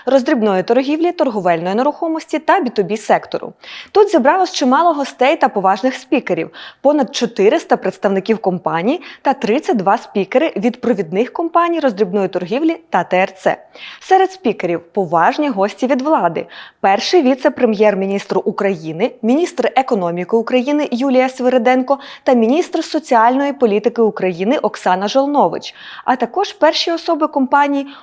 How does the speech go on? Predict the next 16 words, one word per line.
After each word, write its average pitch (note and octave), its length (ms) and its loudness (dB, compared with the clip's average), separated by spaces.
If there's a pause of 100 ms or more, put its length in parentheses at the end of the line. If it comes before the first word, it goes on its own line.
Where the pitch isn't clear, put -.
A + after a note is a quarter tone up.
Окко, - 520 2
А A#3 160 2
Н D4+ 120 -4
С, F3 380 0
Аврора, A#3+ 540 0
Комфі, G3 640 -2
Ясно, G3 680 -2
Республіка G3+ 600 -2
Парк, A#3 420 0 (260)
Б F#3+ 120 0
Ц B3 240 2
і D4+ 40 2
Т D4 100 0
Р C#4 140 2
Ц C4+ 180 2
Ретровіль, C4 540 0